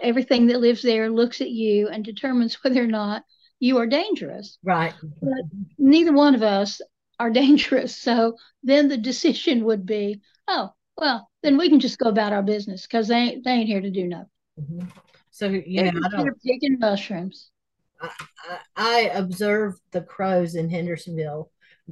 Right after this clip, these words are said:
Speaker 2: at, at my place there, but I don't really have any interaction with 'em other than to appreciate 'em. And, uh, what I've noticed lately is that there's, uh,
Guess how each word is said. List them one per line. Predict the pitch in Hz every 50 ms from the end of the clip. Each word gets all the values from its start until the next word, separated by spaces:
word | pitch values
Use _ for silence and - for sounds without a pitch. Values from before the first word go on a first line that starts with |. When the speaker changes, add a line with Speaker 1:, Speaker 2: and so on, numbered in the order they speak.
| 139 135
Speaker 2:
at, | 180 175 170 - - -
at | 151 165 147
my | - 160 156
place | 147 - - 165 160 165 160 -
there, | 165 160 156 156
but | 165 165 170
I | 175
don't | 185 185 185 185 180 - - - - - _ _ _ _ _ _ _
really | - 180 180 180 180 170 170 170 165
have | 156 190 180 165 165
any | 175 170 170 160 156 -
interaction | 185 180 165 160 160 160 156 160 156 - - - 165 170
with | 160 165 156 156
'em | 156 156 -
other | - 180 165 175 175
than | 165 170 160 160
to | - 185
appreciate | 165 151 - - 165 156 - - 151 156 156 165
'em. | 175 170 160 - _ _ _ _ _ _ _ _ _ _ _ -
And, | 135 160 170 165 165 160 160 165 151 - -
uh, | 151 170 - - - - 151 -
what | - 202 190 190
I've | 180 165 170
noticed | 196 196 202 196 185 175 165 160 - - _ _ _ _ _ _ _ _ _ _
lately | - 185 214 247 233 170 170 170 165 160 165 160 -
is | - 175 170 160 -
that | 190 175 165 156 - - _ _ -
there's, | 180 175 175 160 - - 180
uh, | 165 147 143 156